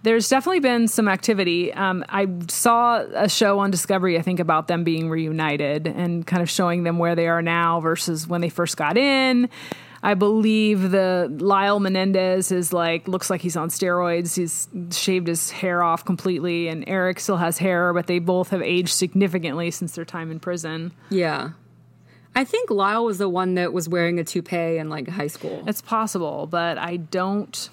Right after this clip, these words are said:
Speaker 2: And I think once he went to prison, like, he just fully embraced that he was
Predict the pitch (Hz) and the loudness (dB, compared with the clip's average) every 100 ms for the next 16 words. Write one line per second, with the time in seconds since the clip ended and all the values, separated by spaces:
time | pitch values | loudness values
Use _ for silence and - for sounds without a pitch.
0 | - 202 202 277 302 247 185 208 202 226 | -2 -2 0 -2 -2 -4 -2 -2 0 0
1 | 202 180 170 190 175 175 170 - 190 175 | 0 -2 -2 -2 0 -2 -2 -4 -4 -4
2 | - 175 160 165 151 156 151 156 - 165 | -4 -2 -2 -2 -2 -2 -2 -4 -6 -8
3 | - - - 175 160 151 151 - - | -8 -16 -8 -6 -4 -4 -6 -12 -18